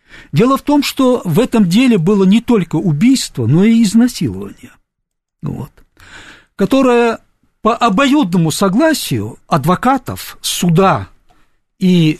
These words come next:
так сказать, руководства республики, э, во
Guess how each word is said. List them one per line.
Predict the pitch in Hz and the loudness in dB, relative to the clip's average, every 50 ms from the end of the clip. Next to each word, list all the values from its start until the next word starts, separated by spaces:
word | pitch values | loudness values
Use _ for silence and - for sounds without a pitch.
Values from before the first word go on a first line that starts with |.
| 139 131 - | -8 -10 -6
так | 180 - - | -6 -6 -6
сказать, | - - - 156 139 151 135 - 151 | -6 -4 -2 -2 0 0 -2 0 -2
руководства | 151 151 - 190 190 185 165 - - - 135 123 | -2 0 2 2 2 2 0 -2 -6 -8 -8 -6
республики, | 123 - - - 269 311 277 175 135 - - - 90 - - - - - - - - - - - - - - - - | -6 -8 -2 0 0 0 2 0 -2 -2 -4 -6 -12 -12 -14 -16 -18 -20 -20 -20 -20 -20 -20 -20 -20 -20 -18 -16 -10
э, | 185 | -6
во | 139 131 127 123 123 131 143 147 151 156 156 147 131 151 233 | -4 -4 -2 -2 -4 -4 -6 -6 -6 -6 -4 -4 0 0 2